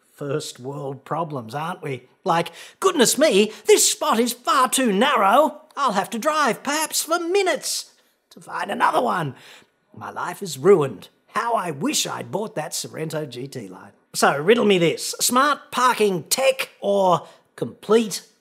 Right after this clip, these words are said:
automotive wank? Or both? Let me know in the comments feed below. And praise the Lord Jesus himself for the utterly dependable moral compass of car dealers.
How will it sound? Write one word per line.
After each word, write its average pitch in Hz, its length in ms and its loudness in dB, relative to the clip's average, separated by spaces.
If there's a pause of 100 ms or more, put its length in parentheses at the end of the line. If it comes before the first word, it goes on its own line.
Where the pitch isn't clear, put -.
(160)
automotive 139 840 -2
wank? 147 400 -4 (640)
Or - 160 -8
both? 151 480 -6 (500)
Let 262 180 0
me 320 120 0
know 277 300 4
in 156 100 2
the 185 80 0
comments 254 520 -4
feed 185 360 -2
below. 156 460 0 (200)
And 240 240 -2
praise 320 520 0
the 220 140 2
Lord 226 540 0 (320)
Jesus 277 800 -2
himself 196 880 -4 (260)
for - 80 -14
the 175 180 -4
utterly 233 420 2
dependable 175 500 -2
moral 156 320 0
compass 143 720 -2 (140)
of 151 100 -10
car 120 320 -4
dealers. 104 560 -10